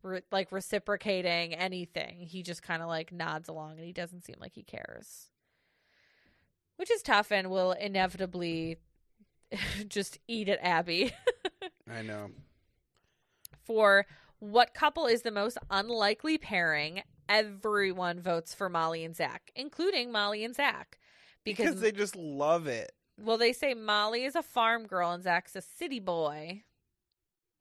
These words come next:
Speaker 1: I guess. Next is what couple is the most smug?
Speaker 2: Uh-oh.
Speaker 1: And this is a whole thing, but let's go through it. Mitch and Ella B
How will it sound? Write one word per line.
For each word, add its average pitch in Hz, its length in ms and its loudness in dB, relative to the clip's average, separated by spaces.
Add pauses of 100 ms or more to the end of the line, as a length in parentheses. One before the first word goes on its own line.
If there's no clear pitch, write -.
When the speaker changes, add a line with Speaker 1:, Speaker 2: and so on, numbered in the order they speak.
(200)
Speaker 1:
I - 60 -18
guess. - 600 -12 (180)
Next 254 480 0
is 262 360 0
what 208 400 2
couple 208 420 4
is 185 300 -2 (100)
the 185 260 0
most 175 480 -4
smug? 165 680 -4 (760)
Speaker 2:
Uh-oh. 151 840 2 (440)
Speaker 1:
And 240 100 -12
this 339 140 -6
is 427 140 -8
a - 40 -14
whole 208 280 -4
thing, - 540 -8 (340)
but 220 260 -2
let's 240 500 0 (280)
go 190 200 0
through - 180 -10
it. - 160 -14 (1400)
Mitch 226 320 2
and 359 80 4
Ella 339 200 4
B 208 440 -4